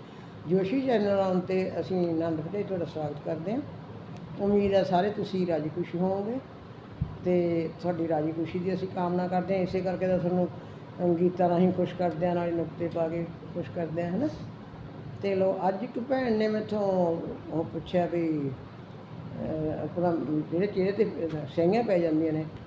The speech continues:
ਉਹ ਕਹਿੰਦੀ, "ਸਾਨੂੰ ਕੁਛ ਸਮਝ ਨਹੀਂ ਆਇਆ।" ਮੈਂ ਕਿਹਾ, "ਅੱਜ ਦੁਬਾਰਾ ਵੀਡੀਓ ਪਾ ਦੂੰਗੀ, ਇਸ ਤੋਂ ਬਾਅਦ ਫਿਰ ਮੈਂ ਇਹੀ ਵੀਡੀਓ ਪਾਊਂਗੀ," ਹੈ ਨਾ। ਤੇ ਲਓ, ਹੁਣ ਤੁਸੀਂ ਜਿਹੜਾ ਤੁਹਾਨੂੰ ਮੈਂ, ਅਸੀਂ ਗੀਤ ਸੁਣਾਉਣ ਲੱਗੇ ਹਾਂ, ਤੇ ਲੈ ਸੁਣੋ ਇਹ ਹੁਣ ਗੀਤ ਦੀ ਵਿਆਖਿਆ ਦਾ ਕੀ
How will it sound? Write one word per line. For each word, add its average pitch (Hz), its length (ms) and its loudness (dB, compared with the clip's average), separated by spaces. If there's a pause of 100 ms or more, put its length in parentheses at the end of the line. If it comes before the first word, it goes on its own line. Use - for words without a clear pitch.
(200)
ਉਹ 220 80 2
ਕਹਿੰਦੀ, 233 220 2
"ਸਾਨੂੰ 214 220 2
ਕੁਛ 208 140 -2
ਸਮਝ 175 300 2
ਨਹੀਂ 214 140 2
ਆਇਆ।" 202 140 4
ਮੈਂ 190 160 0
ਕਿਹਾ, 190 160 2
"ਅੱਜ 175 140 -2
ਦੁਬਾਰਾ 165 320 2
ਵੀਡੀਓ 165 300 0
ਪਾ 165 180 -2
ਦੂੰਗੀ, 214 360 0 (360)
ਇਸ 180 160 2
ਤੋਂ 180 140 -2
ਬਾਅਦ 165 220 2
ਫਿਰ 180 200 0
ਮੈਂ 170 140 0
ਇਹੀ 151 340 0
ਵੀਡੀਓ 160 200 -2
ਪਾਊਂਗੀ," 165 460 -2
ਹੈ 202 40 0
ਨਾ। 302 120 2 (760)
ਤੇ 160 320 -2 (280)
ਲਓ, 170 260 2
ਹੁਣ 165 160 -2
ਤੁਸੀਂ 170 440 0
ਜਿਹੜਾ 170 140 0
ਤੁਹਾਨੂੰ 190 240 -2
ਮੈਂ, 170 260 -2 (720)
ਅਸੀਂ 165 160 -4
ਗੀਤ 156 200 -2
ਸੁਣਾਉਣ 175 280 0
ਲੱਗੇ 208 240 -2
ਹਾਂ, 262 140 0 (840)
ਤੇ 185 200 2
ਲੈ 175 140 2
ਸੁਣੋ 180 400 4
ਇਹ 185 180 4
ਹੁਣ 185 160 4
ਗੀਤ 175 180 0
ਦੀ 175 100 2
ਵਿਆਖਿਆ 170 380 0
ਦਾ 170 80 2
ਕੀ 170 160 -2